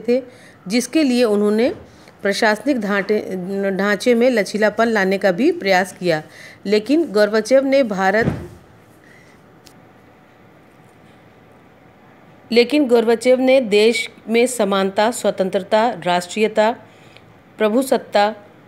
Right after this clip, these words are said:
एवं एकता के प्रशासनिक ढांचे में लचीलापन लाने का भी प्रयास किया और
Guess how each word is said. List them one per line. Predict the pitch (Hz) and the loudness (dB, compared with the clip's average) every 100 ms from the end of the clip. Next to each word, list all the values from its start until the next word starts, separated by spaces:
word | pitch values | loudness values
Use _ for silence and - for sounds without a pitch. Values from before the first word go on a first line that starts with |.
| - | -2
एवं | 202 208 202 - | 0 0 -2 0
एकता | 214 214 - 262 | 0 0 0 0
के | 262 226 | 0 -2
प्रशासनिक | 196 185 202 202 247 254 190 | -2 0 0 0 -2 -2 -6
ढांचे | - 190 180 220 214 | -6 -4 -2 0 2
में | 202 | 2
लचीलापन | 208 185 214 247 247 208 | 0 0 0 0 0 0
लाने | 185 175 185 | 0 0 0
का | 185 | 0
भी | 175 254 | 0 -2
प्रयास | - 185 147 - | 0 0 0 -4
किया | - 143 143 - - - - - - - - | -6 -4 -6 -12 -20 -20 -20 -20 -20 -12 2
और | 196 190 220 | 4 4 0